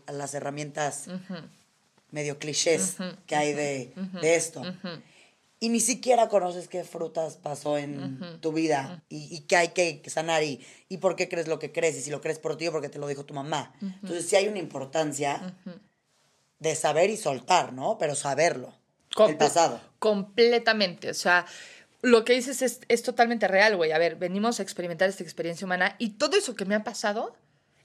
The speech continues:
Speaker 2: es parte
Speaker 1: Sí.
Speaker 2: de quién soy, es mi, es mi enseñanza, es mi aprendizaje. Entonces, exacto, como de este espacio de soltar, y aquí también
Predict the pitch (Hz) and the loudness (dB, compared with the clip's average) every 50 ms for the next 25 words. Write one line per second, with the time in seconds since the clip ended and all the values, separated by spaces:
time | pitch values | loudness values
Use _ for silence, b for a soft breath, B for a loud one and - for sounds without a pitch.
0 | _ - 269 240 - - 285 277 349 330 311 208 - 220 208 190 196 247 254 240 | _ 4 4 4 4 0 0 2 4 2 2 4 2 2 2 4 4 4 6 6
1 | 240 226 226 262 277 262 - - - 214 208 240 262 254 240 233 196 190 202 220 | 4 4 2 0 0 0 0 0 2 2 2 2 2 0 0 0 0 2 2 2
2 | 208 196 196 190 220 233 226 - 196 190 180 165 - 226 226 220 208 185 180 220 | 2 0 -4 -2 -2 -2 -2 -4 -8 -8 -8 -2 0 0 0 2 0 -2 0 0
3 | 220 240 262 247 B B B B B B B B 226 214 - 277 262 269 - 202 | 0 0 -2 -4 B B B B B B B B 4 6 6 4 2 2 0 -2
4 | 202 214 208 220 220 208 214 226 262 277 262 - 330 302 - - 262 262 254 - | 0 2 4 4 4 4 4 4 4 4 2 -2 -8 -6 -4 -2 -2 -2 -2 -4
5 | - 247 247 269 381 - B B B B B B B 180 175 208 202 196 - - | -2 0 0 0 -2 -4 B B B B B B B 2 4 4 4 4 2 2
6 | 208 208 202 202 - - 240 233 240 277 311 - - 202 233 226 226 233 247 - | 2 0 0 -2 -2 0 2 4 4 2 0 -2 0 2 2 2 2 0 -4 -4
7 | 302 311 302 277 240 220 214 240 320 | -4 -4 -2 0 2 2 2 2 0